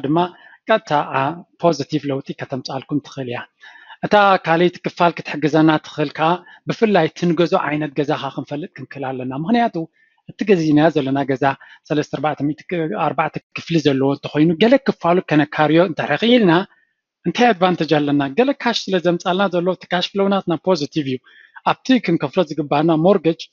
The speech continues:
ሓሙሽተ ሚእቲ ድዩ፣ ኣርባዕተ ሚእቲ ድዩ፣ ሰለስተ ሚእቲ ድዩ እንድሕር ዝውስኸልና ኣሎ ንዓና እንታይ ይገብረልና ኣሎ? ፖዚቲቭ ይሕግዘና ኣሎ። ምኽንያቱ እቲ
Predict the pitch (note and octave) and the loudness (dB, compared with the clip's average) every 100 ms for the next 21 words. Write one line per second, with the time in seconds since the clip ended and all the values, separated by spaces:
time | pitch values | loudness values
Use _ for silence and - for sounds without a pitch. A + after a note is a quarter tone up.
0 | _ - - E3 E3 E3 D3+ - C#3 D#3 | _ -8 -2 -2 0 0 -2 -2 -4 -4
1 | - _ _ _ _ _ _ _ _ _ | -6 _ _ _ _ _ _ _ _ _
2 | _ _ _ - D#3+ D3+ F3+ - E3 D3 | _ _ _ -4 -2 2 0 0 -2 -2
3 | D#3+ D#3 D3+ E3+ - D#3+ D3 E3 D#3 C#3+ | -4 -4 -2 -2 -2 -4 -4 -2 -2 -2
4 | D#3+ F3 - A3 A#3 A#3 F3 F3+ _ _ | -6 -6 0 2 4 4 2 -2 _ _
5 | _ _ - D#3+ F#3 G3+ F#3+ D#3 D3+ C#3 | _ _ -2 2 4 2 2 -2 -2 -2
6 | C#3+ C3 - G3+ D#3+ - D3 C3 C3+ B2 | -4 -6 -2 -2 -2 -6 -8 -10 -14 -12
7 | B2 C3 C3 B2 C3 D#3+ F3+ A#3 A3+ - | -8 -6 -6 -6 0 2 2 0 -8 -12
8 | - - - _ | -20 -20 -20 _